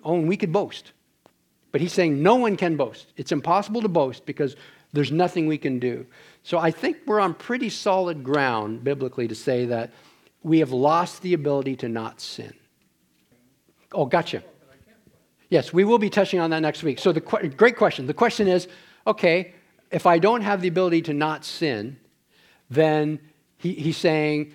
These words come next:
then why am I being blamed for something that it's impossible be for, for me to not do? That was actually Pelagius's argument, uh, when we talked about, oh, we haven't talked about Pelagius yet, have we? Next week, we will be answering that question, because that's called Pelagianism,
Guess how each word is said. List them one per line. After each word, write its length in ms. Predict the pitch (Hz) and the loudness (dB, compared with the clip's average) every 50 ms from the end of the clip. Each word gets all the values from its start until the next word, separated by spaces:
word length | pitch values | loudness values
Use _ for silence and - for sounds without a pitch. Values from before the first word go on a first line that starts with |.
| _ - | _ -4
then 180 | 165 160 160 | -2 -2 0
why 180 | 156 160 170 180 | 2 4 4 4
am 120 | 180 175 | 4 2
I 80 | 170 170 | 0 0
being 300 | 160 160 160 156 151 135 | 0 0 0 0 0 0
blamed 500 | 139 147 165 185 185 165 156 151 151 135 | 0 0 2 2 0 0 0 -2 -4 -4
for 80 | 156 | -6
something 380 | 143 - 165 147 139 160 147 147 | -6 -4 -4 -4 -2 -2 -2 0
that 120 | 147 143 | 0 0
it's 120 | 143 139 147 | 0 0 -2
impossible 460 | 143 123 156 147 147 143 - 147 139 | -4 -2 -2 -2 -4 -4 -6 -10 -6
be 120 | 135 147 | -6 -6
for, 240 | 143 - 143 127 127 - - _ _ | -4 -4 -6 -6 -8 -10 -12 _ _
for 140 | _ - 127 | _ -8 -4
me 160 | 127 131 120 | -4 -4 -2
to 80 | 123 | -4
not 300 | 120 120 120 120 123 127 | -4 -6 -6 -8 -8 -4
do? 240 | 120 123 120 104 113 - _ _ _ _ _ _ - | -2 -2 -2 -2 -6 -14 _ _ _ _ _ _ -2
That 100 | - 156 | 2 2
was 120 | 185 160 185 | 2 4 2
actually 260 | 180 170 - 170 143 | 2 0 0 -6 -8
Pelagius's 720 | - - 170 156 156 170 170 165 139 143 131 - 131 110 - | -4 -2 -2 0 2 2 2 2 0 -4 -4 -4 -6 -8 -6
argument, 500 | - 120 113 113 110 110 107 110 _ _ _ _ _ - - - - - - | -6 -6 -6 -6 -8 -12 -12 -14 _ _ _ _ _ -20 -20 -20 -20 -12 -8
uh, 140 | 123 120 120 | -6 -4 -2
when 160 | 123 127 127 | -2 -2 -2
we 60 | 123 | -2
talked 240 | 120 - 135 131 127 | -2 -2 -2 -2 -2
about, 240 | 135 135 123 123 123 - - - - | -6 -6 -6 -8 -8 -10 -18 -14 -8
oh, 220 | 165 139 113 110 127 143 | -8 -8 -8 -8 -10 -10
we 120 | 131 131 | -10 -8
haven't 220 | 117 143 135 127 | -6 -6 -6 -6
talked 220 | 120 135 127 120 - | -6 -6 -8 -8 -8
about 160 | - 113 - | -12 -12 -12
Pelagius 420 | - - 107 104 101 - - - | -10 -12 -12 -12 -12 -14 -16 -14
yet, 120 | - 101 - | -14 -14 -14
have 120 | 113 104 | -14 -16
we? 140 | 107 110 110 _ _ _ _ _ _ _ _ _ _ _ _ _ _ _ - | -16 -18 -20 _ _ _ _ _ _ _ _ _ _ _ _ _ _ _ -4
Next 260 | 160 185 - - - | -4 -4 -4 -6 -8
week, 280 | 139 110 - - - - _ - | -8 -8 -8 -10 -20 -20 _ 0
we 120 | 147 151 | 2 2
will 80 | 165 151 | 4 4
be 120 | 147 156 | 4 4
answering 380 | 160 165 165 - - 147 127 123 | 4 4 0 0 -2 -4 -4 -4
that 320 | 113 98 98 - _ _ - | -6 -8 -10 -14 _ _ -4
question, 340 | 151 139 120 - - 104 - - - - - - - - | -4 -2 -4 -4 -8 -12 -16 -18 -20 -20 -18 -18 -14 -6
because 240 | - 180 - 196 170 | -2 4 6 6 8
that's 180 | 170 190 185 - | 8 6 4 4
called 220 | - - 185 165 | 4 2 2 2
Pelagianism, 720 | - 196 196 196 202 180 151 165 156 143 127 117 117 101 92 | 2 2 4 4 2 2 0 0 0 0 -2 -4 -6 -12 -12